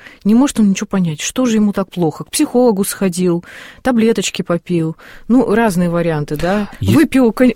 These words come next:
Speaker 1: там, я не знаю, каких спиртных <laughs> напитков, а все легче не становится.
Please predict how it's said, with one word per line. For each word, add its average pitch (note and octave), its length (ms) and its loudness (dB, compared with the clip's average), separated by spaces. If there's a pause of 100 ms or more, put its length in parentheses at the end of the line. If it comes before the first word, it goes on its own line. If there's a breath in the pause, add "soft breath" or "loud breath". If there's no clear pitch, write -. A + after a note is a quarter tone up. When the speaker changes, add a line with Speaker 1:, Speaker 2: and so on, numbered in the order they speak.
(160)
Speaker 1:
там, F#3 200 0
я F#3 80 0
не F#3+ 40 0
знаю, F#3 160 0
каких A3 220 0
спиртных - 500 0
<laughs> - 0 -
напитков, - 720 0 (260 loud breath)
а G3+ 220 0
все - 200 -2
легче C#4 320 0
не B3 100 4
становится. G#3+ 680 -2